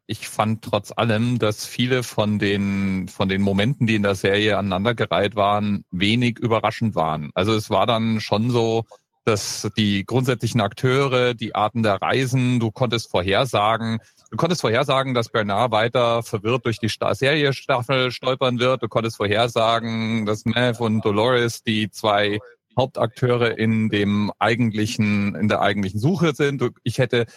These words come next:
ich hätte noch, bevor ich die erste Folge angeschaut hab, hätte ich dir vorhersagen können, dass wir Ford und dass wir den, den, äh, ähm, äh, den, den, den Black Rider wieder treffen werden.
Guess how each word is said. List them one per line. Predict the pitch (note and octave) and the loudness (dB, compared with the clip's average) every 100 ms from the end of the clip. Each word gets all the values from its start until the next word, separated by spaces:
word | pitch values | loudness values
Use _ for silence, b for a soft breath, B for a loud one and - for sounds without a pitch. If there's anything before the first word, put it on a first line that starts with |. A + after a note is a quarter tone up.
| B | B
ich | |
hätte | B2+ B2+ | -2 2
noch, | B2 A2+ | 0 0
bevor | A2+ - D#3 | -2 0 -2
ich | - | 0
die | A2+ | 0
erste | D3 E3+ - | 0 0 -6
Folge | C3 C3 D3 D3 C3+ _ - | -4 0 0 -2 -6 _ -4
angeschaut | D3+ A3 B3+ - B2 - G2+ A#2+ | 0 2 0 -2 -2 0 0 0
hab, | A#2 - | -2 0
hätte | B2+ B2+ | -2 0
ich | - | -2
dir | B2 | 0
vorhersagen | A#2+ A#2 B2+ A#2 A#2 B2 | 2 2 2 0 0 -2
können, | B2 B2 | -2 0
dass | A#2 A2+ | 0 0
wir | G#2+ | -2
Ford | - C3+ B2 | 0 -2 -2
und | B2 | 0
dass | A2+ A2 | -2 0
wir | A#2 | 0
den, | A2 G#2+ G#2+ G#2 | 2 0 0 0
den, | G2+ G2+ G2+ | 0 0 2
äh, | G2 G2 G2+ - _ _ _ _ | 2 2 0 -4 _ _ _ _
ähm, | G#2 G#2 G2+ G2+ G2+ G2+ G2+ - | 0 2 2 2 2 2 0 -6
äh, | F2+ F#2 F#2 - | -6 -2 -2 -2
den, | - - - | -4 -2 -2
den, | F2 | -2
den | F2+ F#2 | -2 0
Black | G#2+ - | -2 2
Rider | A#2 D#3+ D#3 | 0 2 0
wieder | D3+ D3 | 0 -2
treffen | - D3 C3+ D3 | -2 -4 -2 0
werden. | B2+ B2+ C3+ C3+ | 0 2 0 0